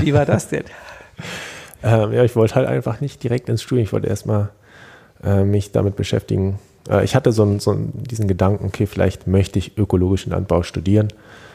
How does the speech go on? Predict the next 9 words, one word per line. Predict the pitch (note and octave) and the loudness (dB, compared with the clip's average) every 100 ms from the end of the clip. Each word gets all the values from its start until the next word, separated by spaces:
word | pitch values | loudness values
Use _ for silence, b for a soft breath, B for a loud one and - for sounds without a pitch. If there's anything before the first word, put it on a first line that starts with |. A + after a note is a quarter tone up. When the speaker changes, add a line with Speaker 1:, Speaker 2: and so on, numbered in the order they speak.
| B B B _ | B B B _
Speaker 2:
Ähm, | G2+ G2 G2 G2 F#2+ | 0 2 4 2 2
das | F#2+ - - | 0 -2 -8
fand | - F#2 F#2 | -6 -2 0
ich, | F#2 - - - - | -2 -4 -12 -14 -6
fand | G2 | -4
ich | F#2 | -2
spannend | - B2 D3 A#2+ - G#2+ | 0 0 2 -2 -6 0
und, | G#2 G2+ G#2 - - _ _ _ - | 2 2 -2 -12 -20 _ _ _ -2
ähm, | F#2+ F#2 G2 G2+ | 0 0 -2 -6